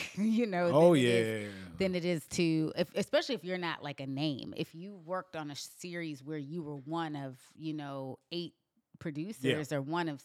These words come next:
Speaker 1: six or some, depending on what they budget look like, you know, you could be one of two or one
Speaker 2: Yeah.
Speaker 1: of five or whatever, you know. It's the
Speaker 2: But even
Speaker 1: numbers.
Speaker 2: then, uh, the entertainment, even if you wasn't, even if you did have a name, but the entertainment is such a heat-seeking industry, right?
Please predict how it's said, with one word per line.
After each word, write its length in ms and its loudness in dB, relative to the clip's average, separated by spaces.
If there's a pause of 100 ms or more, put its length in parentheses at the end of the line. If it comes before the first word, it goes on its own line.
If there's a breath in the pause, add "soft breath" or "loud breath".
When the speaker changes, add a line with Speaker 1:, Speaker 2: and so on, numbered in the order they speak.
(100)
Speaker 1:
six 360 -10
or 240 -8 (400)
some, 200 -12 (100)
depending 380 -12
on 180 -6
what 100 -10
they 120 -8
budget 340 -8
look 160 -10
like, 220 -12 (440 soft breath)
you 120 -8
know, 200 -4
you 120 -4
could 100 -10
be 80 -4
one 220 -6
of 100 -10
two 380 -10
or 60 -8
one 100 -2
Speaker 2:
Yeah. 120 6 (220)
Speaker 1:
of 60 -2
five 400 2
or 100 -2
whatever, 500 -8
you 200 -10
know. 100 -8
It's 140 -10
the 40 -20
Speaker 2:
But 120 8
even 140 6
Speaker 1:
numbers. 120 4
Speaker 2:
then, 320 6 (520 loud breath)
uh, 100 -6
the 200 -4 (160)
entertainment, 580 -2
even 220 -2
if 140 -4
you 100 -4
wasn't, 340 0
even 200 -4
if 100 -4
you 80 -6
did 160 2
have 140 2
a 60 0
name, 280 0
but 140 -4
the 80 -6
entertainment 460 -2
is 60 -2
such 260 0
a 60 -6
heat-seeking 520 -6
industry, 440 -6
right? 260 -4